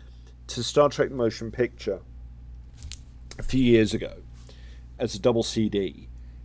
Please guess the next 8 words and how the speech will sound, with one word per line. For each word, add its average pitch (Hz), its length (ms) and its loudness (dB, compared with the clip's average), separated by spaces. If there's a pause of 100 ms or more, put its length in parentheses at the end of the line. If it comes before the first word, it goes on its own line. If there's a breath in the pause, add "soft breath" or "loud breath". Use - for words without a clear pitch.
(160)
And 107 300 -2
so 104 180 2
disc 135 400 2
one 117 520 2 (160)
was 107 720 2 (120)
obviously 113 380 0
Jerry 107 240 4
Goldsmith's 101 840 -2